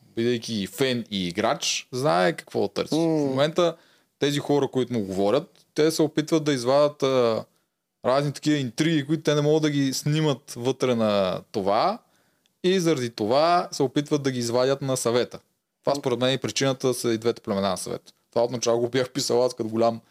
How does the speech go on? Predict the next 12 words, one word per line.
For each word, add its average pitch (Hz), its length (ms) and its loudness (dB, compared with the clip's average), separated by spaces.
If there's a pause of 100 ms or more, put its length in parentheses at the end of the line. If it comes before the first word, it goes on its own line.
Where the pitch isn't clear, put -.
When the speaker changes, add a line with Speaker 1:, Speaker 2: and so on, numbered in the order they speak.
(240)
Speaker 1:
минус, 117 360 -2
защото 120 340 -4
не 120 60 -6
му 120 100 -2
разбирах 120 340 -4
изобщо 127 280 -4
идеята, 117 360 -4
за 90 60 -10
какво - 140 -8
ги 110 140 -2
караше 101 280 0
вторите. - 380 -10